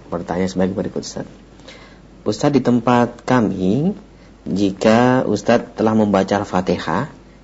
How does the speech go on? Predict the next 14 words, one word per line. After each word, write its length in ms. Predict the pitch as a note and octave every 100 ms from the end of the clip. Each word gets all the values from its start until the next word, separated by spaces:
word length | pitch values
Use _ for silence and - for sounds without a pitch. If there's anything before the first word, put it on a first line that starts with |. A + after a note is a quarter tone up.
| - -
di 160 | D#2
akhir 560 | E2 G2 - F#2 F#2 -
waladhdallin 880 | F#2 G2+ F#2 F#2 G2 F#2 F2+ A#2+ D3
selalu 400 | G#2 G2+ A2 G#2
membaca 400 | F#2+ F#2 G#2 -
Rabbik 320 | - G#2 G#2+
firli, 480 | - G#2+ G2 G2+ C#3
kadang 400 | G2 F#2 G#2 C3+ - - - -
Rabbik 400 | F#2+ G2+ A2 A2
firlana. 640 | - A2 G2+ F#2+ F#2 -
Apakah 480 | F#2 G2+ G2+ D3+ D3
ini 240 | A#2+ C3
ada 240 | - G2+ F2+
hadisnya? 640 | F#2 - - - F2+ C#3